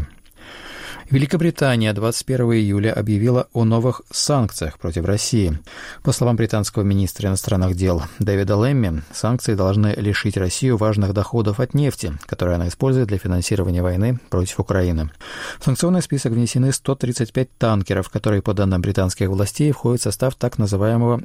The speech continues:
«теневого флота», при помощи которого Россия транспортирует нефть и нефтепродукты. Также санкции введены против двух компаний, причастных к перевозке российской нефти.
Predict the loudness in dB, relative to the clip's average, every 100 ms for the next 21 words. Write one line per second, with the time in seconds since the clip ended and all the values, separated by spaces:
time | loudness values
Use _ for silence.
0 | -6 -2 0 2 2 2 0 0 0 0
1 | -6 -8 -4 -2 -2 -2 -2 0 0 0
2 | 0 -2 0 -2 -2 -2 0 0 2 0
3 | 0 0 0 -2 -2 0 0 -2 -2 -2
4 | -6 -14 -10 0 2 2 2 0 0 0
5 | 2 2 0 -2 0 0 0 0 0 2
6 | 2 2 0 -4 -4 -2 -2 -4 -2 0
7 | 0 0 0 0 -2 0 0 2 0 0
8 | -2